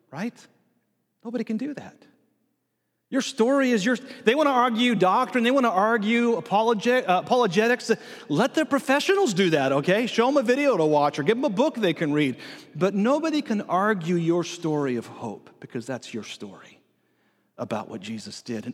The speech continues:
all you gotta do is tell 'em that story. That should be something that, again, any Christian at any level of maturity should be able to do. This is why I have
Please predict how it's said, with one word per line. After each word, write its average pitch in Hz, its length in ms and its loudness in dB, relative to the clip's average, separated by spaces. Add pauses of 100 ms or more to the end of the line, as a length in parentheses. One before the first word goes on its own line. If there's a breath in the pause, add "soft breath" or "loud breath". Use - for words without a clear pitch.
(120)
all 196 240 2
you 214 120 0
gotta 185 240 0
do 175 320 -2 (280)
is - 60 -20
tell 127 220 -10
'em 170 120 -8
that 175 200 -10
story. - 640 -18 (1900)
That 185 220 0
should 254 120 -2
be 220 120 0
something 202 440 -4
that, 196 180 -2
again, 156 380 -2 (380)
any 214 540 0 (260)
Christian 127 460 -6
at 131 160 -4
any 240 240 0
level 175 340 0
of 165 60 -6
maturity 131 580 -6 (300 loud breath)
should 190 180 -4
be 151 220 -2
able 160 140 -2
to 170 60 -2
do. 156 200 -2
This 165 240 -6
is 196 120 -8
why 147 320 -4
I 123 180 -6
have 110 600 -10